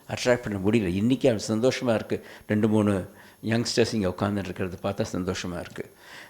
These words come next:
So we have to attract them. அது அவங்க நம்மளை வந்து கவர்ந்து இழுத்து வெறும் பாசிட்டிவ் சிந்-, சிந்தனைகள் தான் அவங்க மனசுக்கு போகணும்.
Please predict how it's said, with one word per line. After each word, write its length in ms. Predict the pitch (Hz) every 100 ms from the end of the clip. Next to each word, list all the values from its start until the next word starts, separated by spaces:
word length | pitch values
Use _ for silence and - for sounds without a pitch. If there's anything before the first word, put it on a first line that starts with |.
| -
So 460 | - 139 95 117 - - - _ _ - _
we 40 | 131
have 220 | 147 156
to 100 | 170
attract 540 | 107 - - 147 -
them. 340 | 87 - - -
அது 180 | 113
அவங்க 360 | 110 110 104 104
நம்மளை 200 | 113 123
வந்து 360 | 120 147 214 -
கவர்ந்து 420 | 95 120 147 135
இழுத்து 600 | 98 110 - 87 - - - - -
வெறும் 360 | 143 226 254
பாசிட்டிவ் 500 | - 180 175 190 180
சிந்-, 460 | 117 - - 147 135
சிந்தனைகள் 480 | - 135 139 131 117
தான் 100 | 143
அவங்க 180 | 120 110
மனசுக்கு 340 | 104 113 98
போகணும். 300 | 87 76